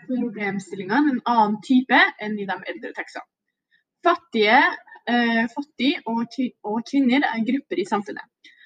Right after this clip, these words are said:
Og i Helårsmyrfolket og Mors streiker peker på at de her gruppene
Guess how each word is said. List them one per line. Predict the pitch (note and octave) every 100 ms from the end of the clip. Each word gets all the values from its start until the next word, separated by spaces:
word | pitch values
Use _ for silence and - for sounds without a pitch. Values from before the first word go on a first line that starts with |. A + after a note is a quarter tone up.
| _ _ _ -
Og | A#3+ -
i | A3 A3+
Helårsmyrfolket | B3+ C4+ A3+ G#3 - G#3 G3+ G3 F#3 - C4+ D#4
og | A3+ A3+
Mors | A3+ B3
streiker | - C4+ C#4+ C4 G#4 G#4+ _ D4+
peker | C#4+ C#4+ - A#3
på | A#3 A#3+
at | A#3
de | A3+
her | A#3+ A#3+ A#3+
gruppene | B3+ D4 A#3+ -